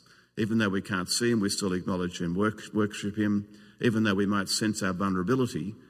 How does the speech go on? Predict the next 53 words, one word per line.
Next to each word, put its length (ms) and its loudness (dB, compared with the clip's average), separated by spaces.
we 80 -4
can 120 -2
have 180 -2
confidence 600 -4
in 140 -2
him 240 -4
and 120 -6
what 140 -6
he's 180 -6
done 200 -10
in 180 -8
our 100 -10
hearts 360 -10
and 160 -10
lives. 560 -8
So 160 2
today, 280 2
let's 200 2
give 180 -2
thanks 300 0
to 100 -2
God 320 0
for 80 -2
this 260 0
living 380 4
hope 320 -4
that 160 -2
we 140 2
have 160 0
in 100 0
our 120 0
Lord 260 -2
Jesus 360 -6
Christ. 560 -10
And 140 2
let's 240 0
rejoice 540 4
in 100 2
the 80 0
fact 320 -6
that 160 -6
God 200 0
has 140 -4
blessed 380 -4
us 240 -6
with 120 -8
the 100 -4
Holy 280 0
Spirit 400 -4
to 60 -12
dwell 340 -2
in 180 4
us 440 -2